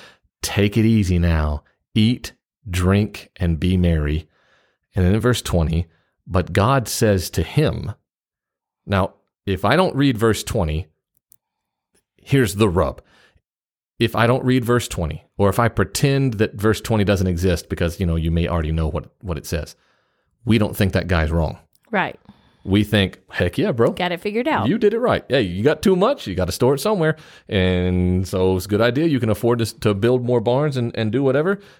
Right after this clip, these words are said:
Speaker 1: Good on you, buddy." We think that. That's, that's the problem I wanna drive towards. We don't, we are investing in the wrong things, even if we're not saying it out loud. There are too many times where we're investing far more in the barn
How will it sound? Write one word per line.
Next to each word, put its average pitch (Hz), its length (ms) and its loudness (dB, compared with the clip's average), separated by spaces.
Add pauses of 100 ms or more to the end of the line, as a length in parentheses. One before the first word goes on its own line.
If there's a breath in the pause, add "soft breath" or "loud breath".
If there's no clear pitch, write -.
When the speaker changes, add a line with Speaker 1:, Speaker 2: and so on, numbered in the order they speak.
(160)
Speaker 1:
Good 98 160 2
on 202 180 2
you, 196 80 0
buddy." 160 320 -2
We 135 280 2
think 196 360 0
that. 87 360 -2
That's, 113 320 -2
that's 135 600 0 (600 soft breath)
the 110 100 0
problem 117 360 0
I 107 80 4
wanna 101 220 2
drive 85 320 0
towards. - 460 -10 (180)
We 127 360 2
don't, 113 520 0 (560)
we 127 380 0
are 123 320 2
investing 104 680 -2
in 92 80 0
the 90 80 2
wrong 90 340 2
things, 82 580 -2 (220)
even 110 240 0
if 98 100 -2
we're 107 80 2
not 98 160 -2
saying 92 200 -2
it 87 60 0
out 82 180 -2
loud. 78 280 -4 (300 soft breath)
There 92 120 0
are 90 40 2
too 120 180 0
many 107 160 2
times 98 420 0
where 98 120 2
we're 98 180 2
investing 90 460 -2
far 123 320 2
more 123 200 2
in 123 140 0
the 113 60 2
barn 90 520 2